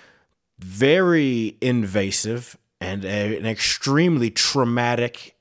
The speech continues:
recovery. Yeah, two, uh, two weeks before could kinda start to move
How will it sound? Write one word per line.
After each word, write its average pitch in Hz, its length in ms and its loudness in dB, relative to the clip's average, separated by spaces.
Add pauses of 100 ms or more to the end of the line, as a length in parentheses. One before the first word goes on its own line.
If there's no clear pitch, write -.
(400)
recovery. 71 1900 -10 (1800)
Yeah, 90 200 -6 (120)
two, 147 380 2
uh, 104 400 -6
two 175 300 4
weeks 123 340 2
before 101 800 -2 (640)
could 101 180 -6
kinda 110 340 0
start - 680 4
to 110 140 -2
move 101 640 -2